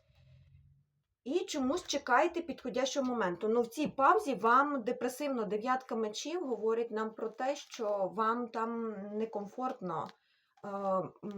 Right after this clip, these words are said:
недоспані ночі, стрес, тривоги, переживання. Такий неприємний у вас. У цій паузі вам неприємно.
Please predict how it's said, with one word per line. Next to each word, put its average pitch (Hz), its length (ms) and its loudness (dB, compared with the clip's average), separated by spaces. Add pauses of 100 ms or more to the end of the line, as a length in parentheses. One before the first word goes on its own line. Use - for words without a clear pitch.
(140)
недоспані 254 600 2
ночі, 190 640 0
стрес, 220 640 -2
тривоги, 220 520 0
переживання. 190 920 0 (540)
Такий 214 360 -6
неприємний 208 920 0 (220)
у - 100 -8
вас. - 460 -4 (1600)
У 254 80 -4
цій 285 160 -4
паузі 320 420 6
вам 277 220 2
неприємно. 240 800 0